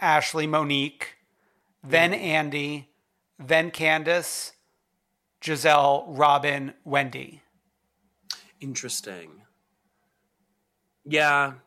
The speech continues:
Speaker 2: you wouldn't think Wendy would be, like, in a little further, like, before Robin, maybe?
Speaker 1: Um,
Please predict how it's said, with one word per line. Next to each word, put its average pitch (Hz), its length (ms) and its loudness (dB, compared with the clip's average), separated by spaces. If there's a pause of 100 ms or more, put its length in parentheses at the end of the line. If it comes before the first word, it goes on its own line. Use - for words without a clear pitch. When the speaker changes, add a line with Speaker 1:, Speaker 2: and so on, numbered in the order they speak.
Speaker 2:
you 170 160 -6
wouldn't 214 200 0
think 196 240 -4
Wendy 135 460 -4
would 143 160 -6
be, 127 160 -6
like, 117 260 -8 (140)
in 131 240 -8
a 127 80 -6
little 113 580 -8 (480)
further, 135 760 -2 (720)
like, 113 240 -4 (340)
before 131 380 -2
Robin, 123 400 2
maybe? 131 480 -6 (960)
Speaker 1:
Um, 233 500 0